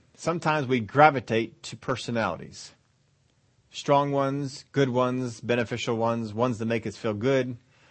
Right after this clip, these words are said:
ones that make us feel the way we want to feel. But a good ruler is not a personality. But rather one who protects, preserves, and prepares.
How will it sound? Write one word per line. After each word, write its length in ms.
ones 200
that 80
make 220
us 120
feel 440
the 60
way 120
we 60
want 200
to 40
feel. 360
But 180
a 120
good 420
ruler 680
is 300
not 500
a 140
personality. 760
But 120
rather 300
one 300
who 340
protects, 840
preserves, 840
and 180
prepares. 680